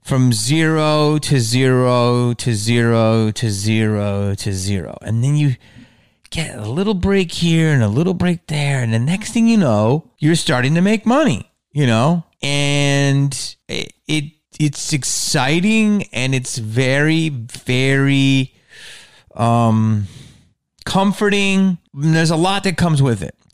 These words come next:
Like, the first thing I wanted to do was put it in my bank and get more and just keep putting it in my bank. But all of a sudden,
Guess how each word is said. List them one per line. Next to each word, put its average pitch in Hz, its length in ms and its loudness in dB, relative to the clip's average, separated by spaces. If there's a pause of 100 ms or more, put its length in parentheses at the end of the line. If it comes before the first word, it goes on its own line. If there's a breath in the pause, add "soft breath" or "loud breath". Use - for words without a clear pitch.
(360 loud breath)
Like, 143 140 0
the 151 80 0
first 196 360 -2
thing 190 280 -2 (160)
I 165 260 -2
wanted 147 360 0
to 135 80 0
do 127 320 0
was 127 140 -6
put 151 240 -2
it 120 100 0
in 117 120 2
my 95 160 0
bank - 360 -12 (140)
and 131 160 0
get 127 220 -2
more 120 340 2
and 101 180 -4
just 101 200 -10
keep 98 200 -6
putting 104 280 -2
it 90 80 -6
in 85 60 -6
my 82 160 -8
bank. - 440 -18 (160)
But 262 320 0
all 175 220 0
of 214 40 2
a 214 60 2
sudden, 202 640 2